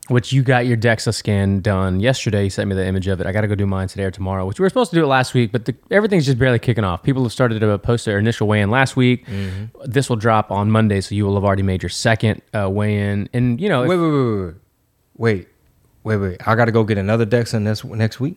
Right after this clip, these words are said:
Speaker 1: No, no, no.
Speaker 2: Oh, okay.
Speaker 1: No, I'm saying you did it. We should have done it last week when, when I, we posted and said, "Let's kick off last Friday."
Speaker 2: Oh, okay.
Speaker 1: But whatever. People
Speaker 2: What, I mean, has anybody in the Discord been in?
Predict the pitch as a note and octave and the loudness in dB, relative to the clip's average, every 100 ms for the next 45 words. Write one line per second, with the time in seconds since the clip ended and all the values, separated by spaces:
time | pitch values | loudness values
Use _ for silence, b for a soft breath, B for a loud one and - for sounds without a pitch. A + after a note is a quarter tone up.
0 | - D#3 A#2 A2+ C3+ A2+ A#2 G2+ F#2+ D3+ | -4 -2 0 -2 -2 0 0 0 -2 -2
1 | D#3 D#3 A2+ G2+ A#2+ D3+ E3 G#2+ C#3 F3+ | 0 0 0 0 0 0 0 0 0 0
2 | E3+ D3 A#2+ G#2 C#3+ E3+ - A2 B2 A2+ | 2 0 0 0 0 0 -2 -2 0 0
3 | A2 A2 A#2+ A2+ G#2 A#2 B2+ B2+ A#2+ A2 | 0 0 2 2 2 0 0 0 0 -2
4 | A#2+ G#2 G#2 - A#2+ A#2+ G#2 G#2+ G#2 - | 0 -2 -2 -6 -2 0 0 0 -2 0
5 | G2 A#2 C#3+ D3 C3 C#3+ G2 b b b | 0 2 0 -2 0 0 -2 b b b
6 | - G#2 G#2+ F2+ - A#2+ C#3 B2+ A2 C3 | -16 -12 -10 -10 -2 0 2 2 2 2
7 | C#3 - C3+ E3 F3+ B2+ E3 E3+ C#3+ C#3+ | 0 -2 2 2 0 0 2 2 2 2
8 | A#2 C3+ G3 F3+ F#3 F#3+ E3 D3 D#3 F3+ | 2 2 2 2 0 0 0 0 0 -2
9 | - F#3 F3 - - - - E3 E3+ | -2 -2 -4 -8 -18 -12 -4 -4 -4